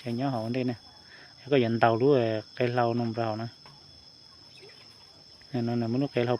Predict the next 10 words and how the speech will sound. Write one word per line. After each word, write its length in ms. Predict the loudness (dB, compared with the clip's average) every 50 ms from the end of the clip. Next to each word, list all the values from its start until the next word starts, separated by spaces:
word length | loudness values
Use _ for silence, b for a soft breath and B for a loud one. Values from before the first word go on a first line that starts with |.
| -4 -4
lén 440 | -2 0 0 2 2 2 4 4 2
đi 100 | 2 2
nói 280 | 0 0 0 -2 -2 0
vậy. 260 | -2 -2 -2 -4 -8 -12 -16 -20 -20 -20 -20 -20 -20 -20 -20 -20 -20 -20 -20 -20 B B B B B -8 -2
Còn 220 | 0 0 0 2
mới 100 | 0 -2 0
cho 160 | 0 0 0
thọ 200 | 2 0 0 0
nè. 100 | 0 -2 -6 -8 -14 -20 -20 -20 -20 -20 -20 -20 -20 -20 -20 -20 -20 -20 -20 -20 -20 _ -20 -20 -20 -20 -20 -20 -20 -20 -20 -20 -20 -20 -20 -20 -20 -20 _ _ _ -18 -18 -18 -20 -20 _ -20 -20 -20 B B B B B B B B B B B
Thọ 120 | -8 -8